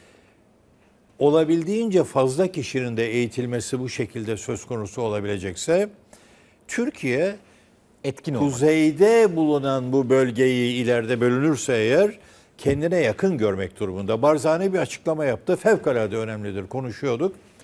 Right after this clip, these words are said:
Speaker 1: bugünkü açıklaması. P K K'yı topyekün karşısına aldı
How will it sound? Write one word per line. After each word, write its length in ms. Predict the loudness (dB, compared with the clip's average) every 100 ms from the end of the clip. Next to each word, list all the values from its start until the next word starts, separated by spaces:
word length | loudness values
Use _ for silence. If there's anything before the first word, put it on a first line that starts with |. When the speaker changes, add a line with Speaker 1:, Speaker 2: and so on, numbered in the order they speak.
| _
Speaker 1:
bugünkü 420 | -10 -8 -12 -6
açıklaması. 720 | -6 -8 -8 -6 -4 0 0 0 -10 -20 _ _ _ -6
P 100 | -4
K 200 | -2 -2
K'yı 280 | 2 0 0 -6 _ -2
topyekün 540 | -2 0 -6 -4 -8
karşısına 600 | -2 -2 -2 -10 -4 -2
aldı 460 | 0 0 -2 -4